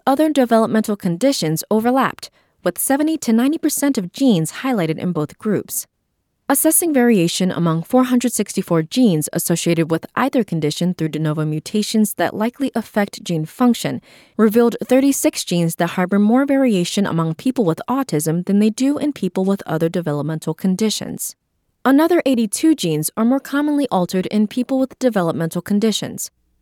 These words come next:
These results provide a glimpse of some of the genes that might contribute to autism versus other developmental conditions,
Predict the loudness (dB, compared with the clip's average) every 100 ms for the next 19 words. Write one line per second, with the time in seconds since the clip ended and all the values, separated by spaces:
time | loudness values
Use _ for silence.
0 | _ _ _ _ 0 2 2 2 2 0
1 | -2 0 2 0 0 0 2 2 0 -4
2 | -4 -2 0 -2 0 -2 0 -2 -2 -2
3 | -2 0 -2 -2 -8 -4 -4 -4 -4 -4
4 | -2 -2 -2 -2 -2 -2 -2 0 0 -2
5 | 0 2 2 0 0 -2 -2 -4 -6 -4
6 | -2 0 0 -2 -8 -12